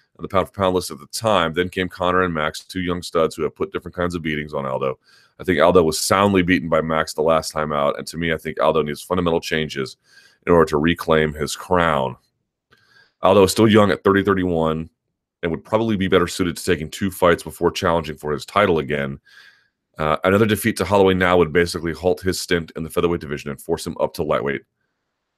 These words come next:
I appreciate fighters having a fighter's mindset, which sets them apart.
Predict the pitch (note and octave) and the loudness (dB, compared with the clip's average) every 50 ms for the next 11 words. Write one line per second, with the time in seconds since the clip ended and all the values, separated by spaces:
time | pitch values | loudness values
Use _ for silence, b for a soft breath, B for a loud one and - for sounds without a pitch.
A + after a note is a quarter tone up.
0 | _ _ _ _ _ _ _ _ _ _ _ _ _ _ _ _ _ F2+ F2+ - | _ _ _ _ _ _ _ _ _ _ _ _ _ _ _ _ _ -6 -4 -2
1 | - F#2+ - G2+ F#2+ - - G2 F#2 F#2+ F2+ G2 E2 D#2+ D#2 D#2 - - F2 E2 | -4 -2 2 2 2 6 6 6 6 6 4 0 0 0 -2 -2 2 2 4 4
2 | E2 D#2 E2+ F#2+ G2 G2+ G#2 G2+ - - F2+ D2 D2+ - - F2+ - - D#2+ D2+ | 2 0 0 0 0 2 2 0 2 2 2 0 0 -2 -4 -4 -4 -4 -6 -6
3 | C#2+ - - - G2+ G2 F#2 - - - - | -8 -8 -2 2 4 4 4 4 2 -2 -10